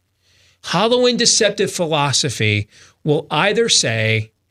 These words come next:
"You must live a certain way." And usually it will be an expansion of moral principles beyond what the scriptures have already articulated.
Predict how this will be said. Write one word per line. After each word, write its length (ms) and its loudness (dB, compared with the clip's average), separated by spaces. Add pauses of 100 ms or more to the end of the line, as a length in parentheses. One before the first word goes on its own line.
(520)
"You 380 2
must 460 0
live 600 2
a 120 -2
certain 600 0 (100)
way." 360 -2 (2250)
And 180 0
usually 500 2
it 80 0
will 80 4
be 160 0
an 80 0
expansion 920 0 (160)
of 420 0 (300)
moral 500 4
principles 640 -2
beyond 520 2
what 180 -2
the 80 0
scriptures 540 0
have 120 0
already 340 2
articulated. 720 -4